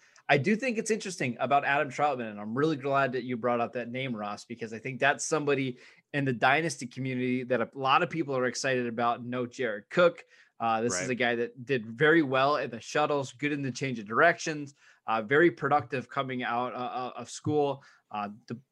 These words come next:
Speaker 1: despite playing at a, a pretty small college. But
Speaker 2: Mm-hmm.
Speaker 1: Adam Troutman, I think, is, he-, he's a good blocker. He's gonna get a ton of snaps in that offense. And we've seen historically Sean Payton's tight ends have produced, whether it's Jimmy Graham or Jared Cook or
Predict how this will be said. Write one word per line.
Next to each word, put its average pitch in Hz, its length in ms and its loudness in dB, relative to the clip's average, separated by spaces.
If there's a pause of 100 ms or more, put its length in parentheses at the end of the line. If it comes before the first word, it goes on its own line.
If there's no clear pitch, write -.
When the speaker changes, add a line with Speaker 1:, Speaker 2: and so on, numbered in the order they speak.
(120)
Speaker 1:
despite 123 440 0
playing 117 340 -6
at 104 120 -4
a, 107 220 -8
a 165 80 -4
pretty 190 300 6
small 135 400 0
college. 120 480 -4
But 139 180 0
Speaker 2:
Mm-hmm. 90 240 -12 (120)
Speaker 1:
Adam 170 280 6
Troutman, 160 360 2
I 127 100 0
think, 139 260 -8
is, 135 300 -2
he-, 143 380 -10
he's 131 140 -4
a 123 60 -2
good 156 240 2
blocker. 147 600 2
He's 127 140 -6
gonna 123 160 -4
get 117 160 -2
a 110 80 -4
ton 147 300 0
of 139 60 -4
snaps 135 400 -4
in 123 60 -8
that 120 140 -4
offense. 123 540 0 (420)
And 156 120 4
we've 196 200 4
seen 220 340 -2
historically 175 760 0 (280)
Sean 175 400 4
Payton's 185 360 0
tight 160 220 2
ends 180 460 0
have 135 480 2
produced, 185 600 -2
whether 113 280 -4
it's - 220 -12
Jimmy 107 300 -10
Graham 185 600 2
or 117 60 0
Jared 110 420 -8
Cook 175 400 4
or 113 280 -4